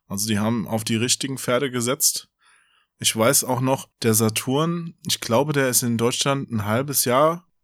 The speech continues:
vor der PlayStation eins rausgekommen und auch nur, weil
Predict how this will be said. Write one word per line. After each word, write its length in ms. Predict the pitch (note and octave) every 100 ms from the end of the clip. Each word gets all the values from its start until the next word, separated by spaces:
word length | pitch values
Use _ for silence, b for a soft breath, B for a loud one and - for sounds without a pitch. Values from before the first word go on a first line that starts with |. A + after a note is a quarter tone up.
| _ _
vor 340 | - A#2+ C3+
der 160 | E3 D#3
PlayStation 540 | D3 C#3+ - C#3+ C3+
eins 340 | G#2+ B2+ D#3 -
rausgekommen 600 | D3 - D3+ - D3+ D3
und 80 | A#2
auch 260 | A#2 -
nur, 380 | C3 C#3 D3+ C3
weil 400 | A#2+ A#2+ A#2+ A2+